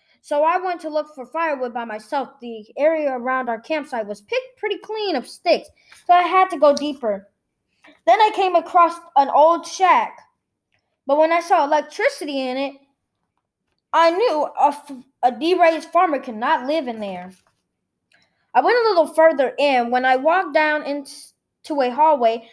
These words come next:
I found something that really shocked me. It was a bathroom with a toilet and a sink and everything. There was a few rolls of extra toilet paper, and it wasn't the cheap stuff either. It's, then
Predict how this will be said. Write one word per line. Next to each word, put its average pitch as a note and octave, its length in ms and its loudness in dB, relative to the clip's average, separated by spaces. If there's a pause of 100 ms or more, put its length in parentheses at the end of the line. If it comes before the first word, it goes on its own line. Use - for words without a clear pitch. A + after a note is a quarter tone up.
(120)
I C#4 100 2
found F4+ 240 0
something C#4+ 260 -2
that A#3 140 0
really D#4 200 2
shocked C#4 320 -6
me. G#3 120 -14 (240)
It C4 60 -8
was C4+ 120 -2
a B3+ 60 -4
bathroom C4+ 760 2 (420)
with C4 200 0
a B3+ 100 0
toilet F4 360 2
and C4 100 -4
a B3+ 60 -6
sink D#4+ 260 -8
and C4 100 -4
everything. D4 600 0 (160)
There D#4 140 4
was E4 120 4
a C#4 60 0
few F#4+ 300 -2
rolls D#4+ 240 4
of B3 120 -6 (160)
extra D4+ 300 -4
toilet D#4 280 0
paper, A3 360 -14
and A#3+ 140 -4
it D#4 100 -4
wasn't D4 300 0
the B3 80 -2
cheap C#5 500 4
stuff - 400 -2 (140)
either. A#3+ 560 -10 (2500)
It's, - 500 -14 (840)
then F4+ 200 -2